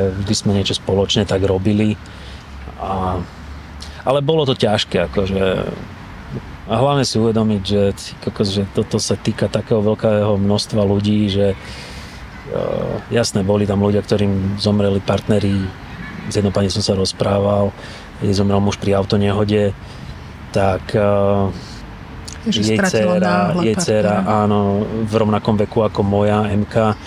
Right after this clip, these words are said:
Speaker 1: takže boli kamarátky, alebo teda, že spriatelili sa. Tak ako pre mňa to bolo ešte ťažšie, som to tam videl.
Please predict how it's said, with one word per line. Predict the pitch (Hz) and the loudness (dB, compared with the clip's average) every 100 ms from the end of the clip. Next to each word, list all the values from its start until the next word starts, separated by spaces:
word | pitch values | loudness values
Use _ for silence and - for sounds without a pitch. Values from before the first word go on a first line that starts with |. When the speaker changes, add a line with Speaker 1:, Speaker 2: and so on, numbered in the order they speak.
| - - | -14 -6
Speaker 1:
takže | 98 - 110 104 95 | -6 -2 0 0 2
boli | 104 101 | 2 0
kamarátky, | - 104 104 107 107 - 113 98 - - - - | 0 2 4 2 0 0 0 0 -8 -16 -14 -8
alebo | 95 95 | -2 -2
teda, | 101 101 95 | 0 2 2
že | 95 98 98 113 - | 0 -2 -4 -6 -6
spriatelili | - - 107 101 113 107 107 | -6 0 0 2 2 2 2
sa. | - 117 110 - - - - - - - - - - - - - - - | 2 2 0 -2 -12 -16 -16 -16 -18 -18 -18 -18 -18 -18 -16 -12 -8 0
Tak | 120 113 - 120 | 0 0 -2 -2
ako | - 127 | 0 -2
pre | 113 143 | 2 2
mňa | 139 | 2
to | 123 | 2
bolo | 107 110 | 2 4
ešte | 110 - - | 2 0 -2
ťažšie, | - - - 92 - - | -2 -2 -2 -2 -4 -6
som | 95 | -6
to | 101 | -4
tam | 92 | -2
videl. | 90 90 92 92 | -2 -2 0 0